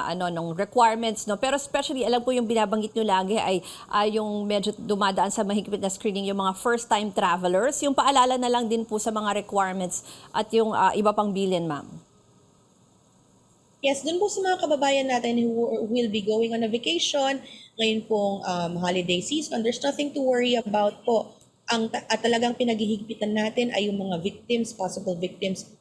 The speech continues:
Speaker 2: of human trafficking and illegal recruitment. So that's just a very small percentage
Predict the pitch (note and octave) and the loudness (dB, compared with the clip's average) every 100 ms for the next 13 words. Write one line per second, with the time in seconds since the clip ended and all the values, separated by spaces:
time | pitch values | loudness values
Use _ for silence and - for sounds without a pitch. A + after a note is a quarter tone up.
0 | _ _ A#3 A#3 C4+ B3+ B3 - A3 G#3 | _ _ -4 -2 0 2 0 0 -2 -2
1 | A3 G#3+ G#3 F#3+ F#3 F#3 F3+ F3 E3+ E3+ | -6 -2 -2 0 -2 -2 0 0 0 0
2 | - - E3+ - F3 E3+ D#3+ - - - | -4 -6 -6 -4 0 0 -2 -10 -20 -8
3 | G3 G3+ - G#3+ G#3 F#3+ G3+ A3 G#3+ A3 | 0 0 0 -4 -2 0 2 2 0 0
4 | G#3 G3+ G3+ F#3+ F#3+ F#3+ G3 F#3 | 0 0 0 0 -2 0 0 0